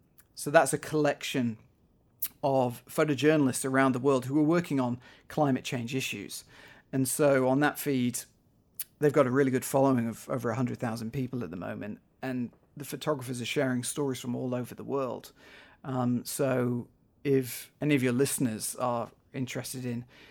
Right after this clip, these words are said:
seeing some inspirational photography, that's a really great feed, uh, to follow. And as a plug, I should also mention that I, I run the feed Everyday Extinction, which is,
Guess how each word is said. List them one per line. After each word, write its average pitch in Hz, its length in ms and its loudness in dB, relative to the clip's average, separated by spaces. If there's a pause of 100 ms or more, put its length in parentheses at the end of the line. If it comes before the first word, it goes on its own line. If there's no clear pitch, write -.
(140)
seeing 160 340 4
some 143 180 2
inspirational 135 600 2
photography, 123 720 -2
that's 127 240 -4
a 139 60 -6
really 127 460 0
great 131 420 -4
feed, 120 460 -6 (500)
uh, 120 300 -4 (340)
to 139 100 -8
follow. 117 480 -2 (220)
And 127 280 0 (180)
as 151 120 4
a 131 60 -4
plug, 156 340 10
I 139 80 6
should 147 160 -2
also 147 180 0
mention 131 240 0
that 120 60 2
I, 127 260 0 (520)
I 151 100 0
run 139 560 6
the 131 340 0
feed 127 440 -4
Everyday 127 540 0
Extinction, - 1120 -4 (560)
which - 500 -4
is, 135 600 0